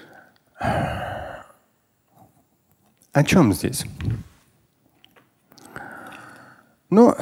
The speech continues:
Нуман ибн Башир, один из подвижников.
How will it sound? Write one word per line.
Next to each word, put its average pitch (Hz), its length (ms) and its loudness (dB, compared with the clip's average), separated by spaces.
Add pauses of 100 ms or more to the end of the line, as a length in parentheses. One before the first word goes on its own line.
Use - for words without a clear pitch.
(180)
Нуман 160 400 8
ибн 139 100 10
Башир, - 380 4 (760)
один 123 240 2
из 90 80 -2
подвижников. - 600 -4